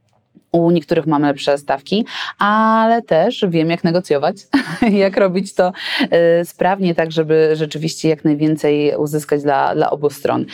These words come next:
Więc jest bardzo dużo tych korzyści, które marka może uzyskać dzięki tej współpracy z agencją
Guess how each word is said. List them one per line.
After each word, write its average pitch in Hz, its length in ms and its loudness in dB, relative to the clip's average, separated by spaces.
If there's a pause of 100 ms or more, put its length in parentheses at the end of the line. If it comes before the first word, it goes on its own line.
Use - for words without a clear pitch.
(280)
Więc 180 440 2
jest 190 300 2
bardzo 170 360 -2
dużo 147 260 0
tych 139 240 -2
korzyści, 139 420 -4
które 131 540 0
marka 139 400 -2
może 139 260 -2
uzyskać 139 460 -4
dzięki 139 200 -2
tej 139 100 0
współpracy 143 460 -4
z 147 40 -2
agencją 147 580 0